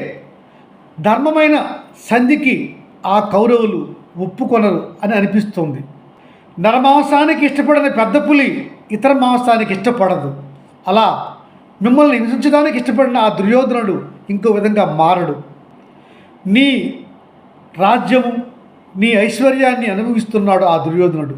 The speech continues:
ఎందుకు తిరిగి నీకు మరల ఇవ్వడానికి ఇష్టపడతాడు? ఇష్టపడడు. ఎందుకంటే అతని ధర్మం తెలియదు. ధర్మరాజా, నిన్ను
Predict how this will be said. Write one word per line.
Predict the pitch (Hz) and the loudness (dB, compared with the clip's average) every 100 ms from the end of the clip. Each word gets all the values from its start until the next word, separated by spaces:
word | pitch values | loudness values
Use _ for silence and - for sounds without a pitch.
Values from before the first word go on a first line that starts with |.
| - - - - - - 240 | -16 -20 -20 -20 -18 -2 0
ఎందుకు | 294 320 | 2 2
తిరిగి | - 254 262 240 | 2 0 0 2
నీకు | 254 240 | 2 2
మరల | 214 220 | 2 2
ఇవ్వడానికి | 220 208 240 233 | 2 2 2 0
ఇష్టపడతాడు? | 175 - 214 214 214 214 247 - - - - | -4 -2 -2 2 2 0 -6 -12 -20 -20 -18
ఇష్టపడడు. | 165 208 185 160 139 139 | -8 -4 0 -2 -2 -8
ఎందుకంటే | 170 196 226 226 | -8 -2 0 2
అతని | 226 220 | 0 -2
ధర్మం | 170 190 233 254 | 0 0 0 0
తెలియదు. | 226 185 165 135 - - - - - - - 156 | 0 0 0 -4 -12 -20 -20 -20 -20 -20 -14 -2
ధర్మరాజా, | 208 247 277 269 226 220 208 - - - - - | 0 2 4 4 2 0 -2 -4 -10 -18 -20 -8
నిన్ను | 190 247 269 | -2 0 2